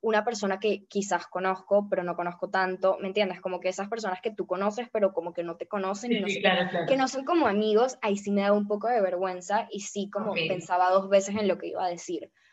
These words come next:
Speaker 1: Pero ahora, o sea, yo uso mi página como si fueran close friends, ¿me entiendes? Como lo que me da la gana y cuando me da la gana y sin pensarlo mucho, sino como que desde lo que siento.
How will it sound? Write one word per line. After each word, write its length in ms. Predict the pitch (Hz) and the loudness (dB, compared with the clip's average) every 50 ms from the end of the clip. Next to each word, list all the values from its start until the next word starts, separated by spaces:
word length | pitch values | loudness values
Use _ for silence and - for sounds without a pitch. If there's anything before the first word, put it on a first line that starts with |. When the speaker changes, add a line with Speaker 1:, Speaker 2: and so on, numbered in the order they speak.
| _ _ _ | _ _ _
Speaker 1:
Pero 240 | - 220 214 208 208 | 2 2 4 6 6
ahora, 520 | 202 196 196 190 190 202 220 240 247 - - _ _ _ _ | 6 8 8 8 8 8 6 4 4 0 -6 _ _ _ _
o 100 | - 208 | -8 -4
sea, 140 | 202 208 202 | 0 2 2
yo 120 | 202 196 185 | 2 2 0
uso 140 | - 196 | 0 0
mi 120 | 196 233 247 | -2 0 0
página 340 | 240 185 175 185 185 190 190 | 0 -2 -2 -4 -6 -6 -6
como 180 | - 247 240 | -6 -6 -8
si 120 | 202 202 - | -8 -8 -4
fueran 280 | - 180 170 170 175 | -4 -2 -2 -4 -4
close 320 | 175 190 190 185 175 170 - | 0 2 2 2 2 -2 -8
friends, 400 | 156 - - - 202 - - _ _ _ _ _ _ | -14 -16 -16 -18 -20 -20 -20 _ _ _ _ _ _
¿me 100 | - 196 | -4 -2
entiendes? 420 | 196 202 240 254 226 190 185 180 - | -2 0 2 2 2 0 -2 -2 -4
Como 460 | - 190 185 180 180 180 175 - _ _ _ _ _ _ _ _ - - _ _ _ _ _ _ | -4 -2 -2 -2 -4 -4 -6 -8 _ _ _ _ _ _ _ _ -20 -20 _ _ _ _ _ _
lo 200 | - 233 226 214 | 0 2 2 2
que 100 | 208 226 | 2 0
me 140 | 214 208 190 | 0 0 0
da 160 | 180 175 160 | 0 0 0
la 200 | 180 233 247 190 | 0 0 0 0
gana 760 | 180 175 180 196 214 226 240 240 240 240 254 254 269 - - - - | 2 2 2 2 2 2 2 2 4 4 4 4 2 0 -4 -6 -6
y 260 | 202 196 185 180 170 175 | -4 -4 -4 -4 -4 0
cuando 280 | - 202 190 185 180 180 | 2 2 2 2 0 -4
me 120 | 180 180 180 | -4 -4 -2
da 140 | 180 175 | -2 0
la 140 | 170 175 175 175 | 2 2 2 2
gana 400 | 180 185 185 185 190 202 208 226 | 2 2 2 0 0 0 -2 -2
y 80 | 226 | -2
sin 240 | 208 208 214 208 202 | -2 -2 -2 -2 -2
pensarlo 560 | 202 180 175 170 - - 175 170 170 170 170 | -2 -4 -6 -6 -4 -2 0 0 0 -2 -2
mucho, 340 | 180 190 196 196 196 202 214 | -2 -2 -2 -2 -2 -4 -6
sino 300 | 214 247 220 190 175 170 | -4 -4 -4 -4 -6 -6
como 260 | - - 190 202 202 208 | -6 -4 -2 -2 0 0
que 240 | 202 175 151 - 175 | 0 0 -2 -2 -4
desde 340 | 180 190 185 180 180 185 180 | -2 -2 -2 -2 -2 0 0
lo 140 | 175 170 170 | 0 0 -2
que 100 | - 165 | -4 -10
siento. 560 | - - 185 185 170 160 170 - - 208 202 | -12 -10 -8 -8 -8 -10 -12 -14 -16 -18 -18